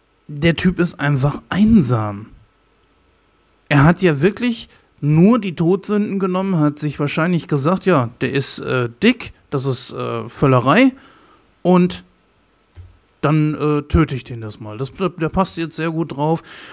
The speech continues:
Ich glaube nicht, dass er so, so wirklich eine große Auswahl getroffen hat, sondern er hat einfach wahrscheinlich irgendwo jemanden gesucht, der, ähm,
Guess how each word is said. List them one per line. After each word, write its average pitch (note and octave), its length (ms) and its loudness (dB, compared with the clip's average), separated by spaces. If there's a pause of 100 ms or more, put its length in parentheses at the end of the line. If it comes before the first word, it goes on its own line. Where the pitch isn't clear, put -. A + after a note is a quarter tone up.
Ich D3 160 -4
glaube G#3 260 2
nicht, A3 240 2
dass F#3 140 2
er F#3 80 4
so, F3 220 2 (280)
so E3 240 -8
wirklich F3+ 320 -2
eine F3 160 2
große D#3+ 540 0
Auswahl C#3+ 640 0
getroffen B2+ 640 0
hat, A#2+ 280 -2 (300)
sondern D#3+ 520 2
er D3+ 120 0
hat F3+ 160 2
einfach F3 320 2
wahrscheinlich F3 460 0
irgendwo F3 400 2
jemanden D#3+ 420 -2
gesucht, C#3+ 720 2 (440)
der, D#3 440 4
ähm, C3+ 540 0